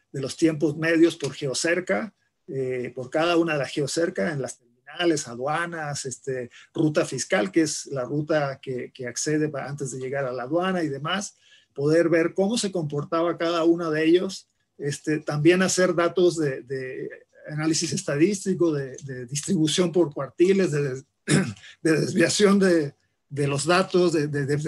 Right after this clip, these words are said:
desviación estándar, perdón, de, de ver cuál era la di-, dispersión y confiabilidad de, de, de, de esos, eh, eh, comportamiento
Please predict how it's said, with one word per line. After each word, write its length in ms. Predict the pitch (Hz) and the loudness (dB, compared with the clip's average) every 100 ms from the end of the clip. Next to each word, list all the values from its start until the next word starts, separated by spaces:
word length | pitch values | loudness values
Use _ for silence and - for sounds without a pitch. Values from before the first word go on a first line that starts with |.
| 147 147 | -4 -4
desviación 440 | 151 147 151 185 | -2 0 2 2
estándar, 460 | 190 - 175 175 160 | 0 0 0 0 -2
perdón, 440 | 160 147 165 196 208 | -4 -4 -2 -2 -4
de, 300 | 151 135 135 _ _ _ _ _ | -6 -8 -12 _ _ _ _ _
de 120 | 156 | 2
ver 280 | 165 190 175 | 4 4 2
cuál 200 | 180 180 | 2 2
era 140 | 180 | 2
la 120 | 160 147 | 0 0
di-, 180 | 131 - _ | -4 -10 _
dispersión 720 | 143 135 - 143 - 175 185 185 | -12 -10 -6 -6 2 4 4 2
y 80 | |
confiabilidad 840 | - 139 143 135 131 139 160 180 175 | -2 -6 -6 -8 -8 -4 -2 0 -2
de, 240 | 147 131 | -6 -8
de, 260 | - 131 135 | -14 -20 -18
de, 220 | 127 127 110 _ _ _ - | -16 -16 -16 _ _ _ -4
de 120 | 151 | -2
esos, 360 | 151 170 160 | 2 2 2
eh, 400 | 147 135 127 120 113 _ _ - - _ - | -2 -4 -8 -10 -14 _ _ -20 -20 _ -12
eh, 460 | 139 127 127 123 | -8 -8 -10 -10
comportamiento 1000 | - 147 156 147 151 165 196 190 196 185 | -6 -4 -2 0 2 4 4 4 2 0